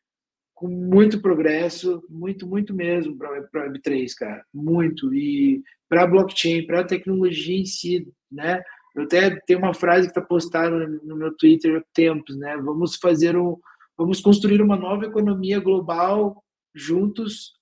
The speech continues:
com a blockchain", né, tipo, é isso, mano. Vai ser um negócio, um processo longo de reeducação da galera, mas dois mil e vinte e quatro vai ser o ano da Solana, cara.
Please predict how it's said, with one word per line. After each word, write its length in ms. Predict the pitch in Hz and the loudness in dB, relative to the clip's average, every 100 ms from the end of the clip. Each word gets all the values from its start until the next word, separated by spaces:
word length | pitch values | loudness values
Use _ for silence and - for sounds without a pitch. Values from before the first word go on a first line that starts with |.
| _ | _
com 220 | 185 196 | 0 0
a 60 | |
blockchain", 640 | 170 185 185 - 156 147 143 _ _ _ 147 | 0 -2 -2 -6 -6 -6 -12 _ _ _ -12
né, 240 | 160 165 | -8 -6
tipo, 360 | 170 156 180 165 | -6 -6 -6 -6
é 140 | 165 | -2
isso, 500 | 175 180 196 - 151 | -2 0 -2 -2 -10
mano. 320 | 131 127 123 123 - - - - - | -12 -14 -14 -16 -20 -20 -20 -18 -6
Vai 100 | 147 | -4
ser 160 | 151 185 | 2 2
um 40 | |
negócio, 440 | 190 170 190 185 175 | 2 4 2 2 -2
um 60 | |
processo 680 | 185 170 - 175 170 180 170 _ _ - | 0 0 2 2 2 -4 -8 _ _ -14
longo 840 | 160 170 175 185 196 185 151 139 | -8 2 4 8 8 8 4 0
de 340 | 135 139 143 143 | 0 -4 -4 0
reeducação 760 | 160 160 175 170 - 170 180 175 | 0 0 -2 -4 -2 -2 -2 -2
da 80 | |
galera, 680 | 165 156 156 160 175 196 196 _ _ _ - - _ - | -2 0 0 0 0 -2 -4 _ _ _ -20 -20 _ -8
mas 800 | 165 175 190 190 - - - - _ _ _ _ _ | 0 4 4 2 -4 -12 -14 -20 _ _ _ _ _
dois 160 | 175 165 | 2 4
mil 120 | 196 | 4
e 20 | |
vinte 200 | 196 208 | 4 -2
e 40 | - | -2
quatro 320 | 196 - 185 | -4 -4 -6
vai 100 | 196 | -6
ser 220 | - 208 | -4 -4
o 80 | 208 | -2
ano 180 | 202 202 | -4 -6
da 80 | |
Solana, 480 | 202 220 190 175 160 | -8 -6 -2 -2 -4
cara. 380 | 156 151 131 - | -6 -8 -8 -12